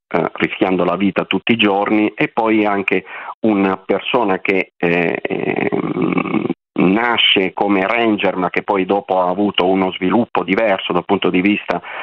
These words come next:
lavorativo, che è Matt Lindenberg, l'altro è il nostro caro amico Orlat Ndlovu,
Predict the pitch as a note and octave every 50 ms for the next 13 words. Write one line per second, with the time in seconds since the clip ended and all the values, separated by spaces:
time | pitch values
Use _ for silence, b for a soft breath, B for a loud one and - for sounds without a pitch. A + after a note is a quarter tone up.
0 | B B B - G2 G2 A2 C3 C#3 B2+ - F2 G2 G#2 G#2 F#2 - - E2+ F#2
1 | F#2 F2 F2+ F2+ F#2 F2+ F#2 F2+ - - F2 F2+ F#2+ F#2+ F#2+ F#2+ F#2+ F#2+ G2+ G#2
2 | G2+ G#2+ A2 A2+ A2+ A2 A2+ G#2+ B B B B B B B B - - F#2+ G2
3 | G2+ - - F2+ F#2 F2+ F2+ F2+ F2 F2 F2 F2 E2+ F2+ F#2 F#2 - - F2+ F2
4 | F2+ F#2 F#2 F#2+ F#2+ G2 G2 F#2 - F#2+ G2 G2 G2 F#2+ F#2+ F#2 - - F2+ F2
5 | F#2 G2 G#2 A2 G#2+ G#2 G2 G2 G2 A#2+ C3